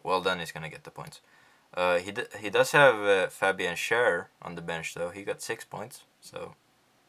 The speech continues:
he's got some good points on the bench, but he's still doing be-,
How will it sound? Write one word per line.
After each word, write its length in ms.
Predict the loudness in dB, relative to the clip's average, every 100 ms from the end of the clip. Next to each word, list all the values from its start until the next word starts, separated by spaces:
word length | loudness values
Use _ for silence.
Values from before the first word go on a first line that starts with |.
| _ _ _ _ -20 -20 _ _ _
he's 120 | -2
got 200 | 0 0
some 160 | -2 2
good 220 | 2 4
points 320 | 0 0 -2
on 80 | -6
the 60 | 2
bench, 460 | 2 2 -2 -12 _ _ _ _ _ _ _ _ _ _ _
but 120 | -6 -4
he's 120 | 0
still 200 | 4 4
doing 320 | 4 -2 -2
be-, 100 | 0